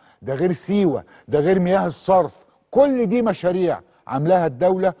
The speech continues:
وأنا بقدمها، أنا مش جاي أحكي لكم عنها، أنا بقدمها لكم ومصورها لكم. هيرتفع الإنتاج إلى أرب-، أرب-، بنسبة تقريبا أربعة وتمانين ألف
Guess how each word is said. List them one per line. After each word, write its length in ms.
وأنا 280
بقدمها، 600
أنا 120
مش 160
جاي 160
أحكي 260
لكم 220
عنها، 500
أنا 200
بقدمها 680
لكم 400
ومصورها 1000
لكم. 500
هيرتفع 760
الإنتاج 800
إلى 240
أرب-، 360
أرب-، 240
بنسبة 440
تقريبا 720
أربعة 320
وتمانين 600
ألف 400